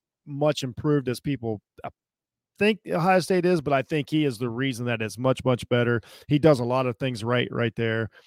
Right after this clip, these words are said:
And I just take advantage, you know, as someone that I watch week in and week out. Stock down,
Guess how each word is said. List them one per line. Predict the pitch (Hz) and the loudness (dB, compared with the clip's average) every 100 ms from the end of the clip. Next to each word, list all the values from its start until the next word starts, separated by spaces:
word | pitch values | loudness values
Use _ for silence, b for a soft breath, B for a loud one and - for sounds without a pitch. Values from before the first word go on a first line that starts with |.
| _ | _
And | 123 | 0
I | 127 | 2
just | 127 117 | 2 2
take | 135 120 | 2 2
advantage, | 110 117 117 110 | 0 -2 -2 -4
you | 117 | -4
know, | 110 113 | -4 -2
as | 113 | -2
someone | - 160 160 | 0 2 2
that | 143 | 2
I | 135 | 2
watch | 127 135 127 | 2 0 0
week | 131 131 135 | -2 -4 -2
in | 120 | -4
and | |
week | 113 120 | -2 -2
out. | 120 117 113 B B | 0 0 -2 B B
Stock | - 208 240 - | 6 8 10 8
down, | 151 185 208 | 4 4 0